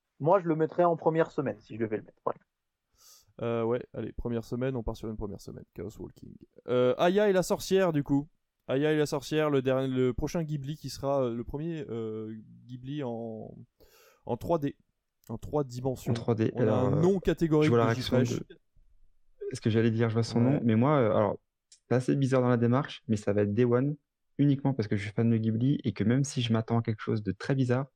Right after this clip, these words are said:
Speaker 3: je veux voir vite ce qu'ils sont capables de faire en trois D. Et
Speaker 2: Ouais.
Speaker 3: je pense
Speaker 2: Est-ce
Speaker 3: être
Speaker 2: qu'ils
Speaker 3: déçu,
Speaker 2: vont
Speaker 3: mais j'irai le
Speaker 2: réussir
Speaker 3: voir
Speaker 2: à,
Speaker 3: directement, ça, c'est
Speaker 2: est-ce qu'ils
Speaker 3: sûr.
Speaker 2: vont réussir à transmettre la
Speaker 3: Ah.
Speaker 2: magie, euh, Ghibli, euh ?
Speaker 3: C'est ça.
Speaker 2: Mm, mm.
Speaker 3: Donc, rien que pour ça, c'est un, c'est un Day One pour moi.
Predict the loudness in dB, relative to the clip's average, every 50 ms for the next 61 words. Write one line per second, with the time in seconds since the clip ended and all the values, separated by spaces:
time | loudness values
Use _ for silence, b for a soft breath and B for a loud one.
0 | _ _ -4 0 0 0 2 2 2 2 2 2 2 2 2 0 -2 -4 _ _
1 | _ _ 0 2 2 2 0 -2 -6 -18 _ _ _ _ _ -10 -6 -4 -2 0
2 | 0 0 0 0 0 0 0 0 0 -2 -2 -2 -2 -2 0 -2 -2 -2 -2 -2
3 | -2 -4 -8 _ _ _ _ _ _ _ 0 0 2 0 0 -2 -6 -12 _ _
4 | -2 0 0 2 2 0 0 2 2 2 2 2 2 2 2 2 2 2 2 2
5 | 2 2 2 2 2 2 2 2 2 2 0 0 -2 -4 -6 -6 -8 -8 -6 -4
6 | -4 -4 -2 0 0 2 2 2 0 0 0 0 -2 -2 -2 -4 -4 -4 -2 -4
7 | -4 -2 0 -2 -2 0 2 2 2 2 0 -2 -4 0 2 4 4 4 2 0
8 | -4 -10 -10 -8 -6 -4 -4 -4 -2 0 0 0 0 0 -2 -4 -8 -10 -12 -16
9 | _ _ _ _ _ _ _ _ _ _ _ _ _ _ _ _ _ _ -20 -20
10 | -6 -4 -4 -2 -2 -4 -6 -6 _ _ _ _ _ _ _ _ _ -8 -8 -6
11 | -6 -6 -8 -6 -2 0 0 0 0 0 -2 -4 -4 -4 -6 -6 -4 -4 -6 -4
12 | -2 0 0 2 2 0 0 -2 -6 -4 0 0 2 2 2 2 0 -2 -2 -4
13 | -4 -4 -4